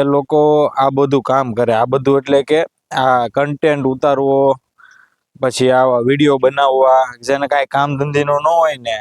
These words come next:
એ આ કાંઈ કામ ન હોય, એટલે આ ઈ એવું લખે છે કે આ કોઈ પ્રકારનું કામ જ નથી.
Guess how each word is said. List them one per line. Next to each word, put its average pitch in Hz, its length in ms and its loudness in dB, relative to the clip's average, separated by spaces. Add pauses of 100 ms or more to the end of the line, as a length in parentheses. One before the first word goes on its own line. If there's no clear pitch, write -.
(140)
એ 131 220 2
આ 123 180 0
કાંઈ 143 200 0
કામ 160 280 0
ન 190 120 0
હોય, 202 320 2 (320)
એટલે 139 160 0
આ 160 240 4 (580)
ઈ 170 140 2 (340)
એવું 214 240 6
લખે 180 280 2
છે 170 160 0
કે 165 100 -2
આ 160 160 4
કોઈ 190 200 0
પ્રકારનું 185 480 0
કામ 185 320 0
જ 117 160 -4
નથી. 107 260 -4